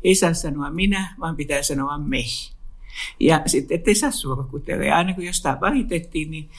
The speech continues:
hän sitten sanoi aina meille, että no mitä sä oot tehnyt tämän asian korjaamiseksi. Jälkeenpäin se tuntuu erittäin ihanteiselta, mutta kyllä se joskus lapsena oli aika,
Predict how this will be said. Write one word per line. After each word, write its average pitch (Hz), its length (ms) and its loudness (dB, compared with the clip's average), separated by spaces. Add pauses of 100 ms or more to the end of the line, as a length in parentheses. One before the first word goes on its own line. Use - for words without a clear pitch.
(140)
hän 160 160 2
sitten - 260 -2
sanoi 156 300 2
aina 147 200 -2
meille, 151 260 -8
että 151 120 -10
no 175 60 -2
mitä 190 280 2
sä 202 120 0
oot 180 140 -2
tehnyt 175 360 0
tämän - 280 -8
asian 165 360 -4
korjaamiseksi. 185 840 -4 (560)
Jälkeenpäin 196 460 4
se 165 100 -4
tuntuu 160 300 -6
erittäin 151 420 0
ihanteiselta, 147 680 -4
mutta 156 180 -8
kyllä 151 160 -2
se 156 160 2
joskus 156 360 -4
lapsena 151 480 -2
oli - 160 -8
aika, 170 220 -6